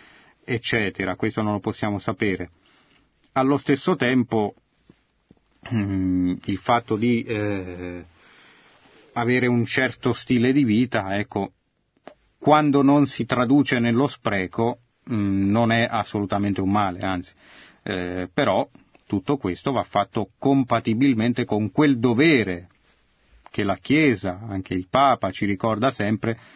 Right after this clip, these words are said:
di non chiudere gli occhi. La ricchezza può essere, al contrario, un dono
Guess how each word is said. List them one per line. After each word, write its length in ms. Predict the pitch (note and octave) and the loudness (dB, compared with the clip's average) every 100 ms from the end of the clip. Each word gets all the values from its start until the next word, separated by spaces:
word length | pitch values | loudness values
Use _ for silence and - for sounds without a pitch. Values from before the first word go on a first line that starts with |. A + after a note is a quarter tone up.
| - _ | -20 _
di 320 | A2+ A#2+ B2+ - _ _ _ - _ _ | 0 2 2 -2 _ _ _ -20 _ _
non 400 | C3+ D3+ D#3 C#3 | 2 4 4 2
chiudere 480 | - C3+ B2+ A#2 A2+ | 2 2 2 0 0
gli 120 | A2 | 0
occhi. 480 | G#2+ F2 - - G2+ _ _ _ _ _ _ _ _ _ _ _ _ _ _ - | -2 -4 -14 -20 -20 _ _ _ _ _ _ _ _ _ _ _ _ _ _ -2
La 40 | B2 | 2
ricchezza 520 | C3 - E3+ - C3+ | 2 2 0 2 -2
può 200 | C3 C3 | 0 0
essere, 360 | C#3+ - C3 | 0 0 0
al 120 | A#2+ A#2 | 0 2
contrario, 580 | C3 A#2+ C#3 D#3+ C#3+ | 0 2 2 4 4
un 240 | B2+ B2 A#2+ | 4 4 4
dono 580 | D3+ D3+ A2+ G2+ F2+ | 4 4 2 0 -4